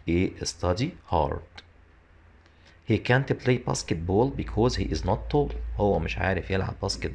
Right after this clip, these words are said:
بول لأن هو مش طويل. هنخليه طويل ويلعب باسكت بول. يبقى لو كان طويل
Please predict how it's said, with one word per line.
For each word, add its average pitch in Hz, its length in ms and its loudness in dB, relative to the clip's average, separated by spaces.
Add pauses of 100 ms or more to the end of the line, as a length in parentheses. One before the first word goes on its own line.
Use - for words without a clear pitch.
بول 110 280 2
لأن 78 240 -2
هو 85 340 0
مش - 180 -4
طويل. 123 340 -2 (360)
هنخليه 95 500 0
طويل 82 400 -2
ويلعب 80 280 -2
باسكت - 280 -4
بول. 117 360 -4
يبقى - 200 -6
لو 104 200 4 (100)
كان 107 340 2
طويل 80 540 -2